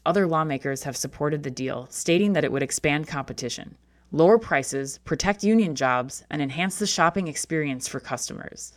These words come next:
The F T C is currently conducting an antitrust review of the proposed merger, which Kroger and Albertsons expect to complete by early twenty twenty-four.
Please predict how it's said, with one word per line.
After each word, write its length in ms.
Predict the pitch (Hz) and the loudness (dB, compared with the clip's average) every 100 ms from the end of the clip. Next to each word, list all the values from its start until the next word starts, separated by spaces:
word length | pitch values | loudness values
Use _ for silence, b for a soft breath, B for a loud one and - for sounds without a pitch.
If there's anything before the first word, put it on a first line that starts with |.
| _ | _
The 120 | 160 180 | 2 4
F 160 | 208 | 4
T 160 | - 226 | 0 0
C 240 | - 175 | 2 0
is 100 | 151 | 0
currently 400 | - 190 185 165 | -2 -6 -4 -6
conducting 540 | 160 139 131 135 165 143 | -6 -2 -2 -2 -6 -6
an 80 | |
antitrust 580 | 120 143 143 - 135 - | -4 -6 -6 -4 -4 -4
review 300 | 147 131 147 | -8 -2 -2
of 100 | 135 | 0
the 80 | 131 | -4
proposed 420 | - - 131 123 | -8 -8 -6 -6
merger, 460 | 131 135 - - - | -6 -6 -8 -10 -8
which 200 | 147 139 | -6 -6
Kroger 400 | - 214 226 247 | 6 8 8 6
and 80 | 208 | 4
Albertsons 600 | - 165 160 131 143 131 | 2 0 0 -2 -4 -4
expect 400 | 131 - 170 185 | -4 2 2 2
to 80 | 202 | -6
complete 420 | - 156 165 151 | -6 -4 -2 0
by 140 | 143 131 | 0 0
early 280 | 151 165 | 2 0
twenty 300 | 170 180 175 | 0 -4 -6
twenty-four. 640 | 170 143 139 - - - | -6 -6 -6 -6 -10 -10